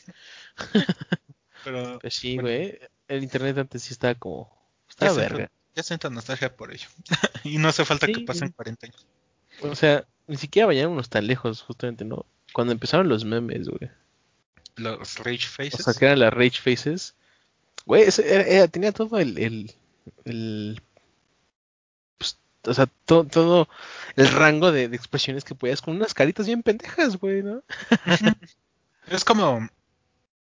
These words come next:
Speaker 2: es que lo que dice precisamente este güey, siento que ahorita el internet ya lo mueven las compañías, güey. No como antes, que era completamente de usuarios.
Speaker 1: Sí, ya, ya no es lo mismo.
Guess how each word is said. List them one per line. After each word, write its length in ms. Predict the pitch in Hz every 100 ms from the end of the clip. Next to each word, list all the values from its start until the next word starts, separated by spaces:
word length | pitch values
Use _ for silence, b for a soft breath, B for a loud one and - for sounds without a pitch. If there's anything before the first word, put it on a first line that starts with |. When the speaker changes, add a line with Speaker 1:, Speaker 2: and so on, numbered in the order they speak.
| _ -
Speaker 2:
es 160 | - -
que 440 | 240 220 160 143 -
lo 160 | 151 143
que 140 | 160
dice 200 | 175 214
precisamente 540 | - 143 175 180 175
este 200 | 190 -
güey, 280 | 131 113 135
siento 400 | - - 160 185
que 120 | -
ahorita 220 | 135 - 160
el 100 | 147
internet 460 | 131 127 120 131
ya 120 | 127
lo 100 | 127
mueven 300 | 127 123 127
las 140 | 110 -
compañías, 580 | 107 101 110 110 101 104
güey. 100 | - _
No 140 | 131 -
como 160 | 123
antes, 260 | 120 123 -
que 100 | 123
era 120 | 120
completamente 640 | 117 113 120 123 120 110 117
de 160 | 104
usuarios. 500 | 98 - 107 92 - - _ _ _ _ B B B B -
Speaker 1:
Sí, 300 | - 135 135
ya, 300 | 143 139 135 120 _
ya 140 | 147 151
no 140 | 151
es 100 | 143
lo 60 | 127
mismo. 360 | 98 113 65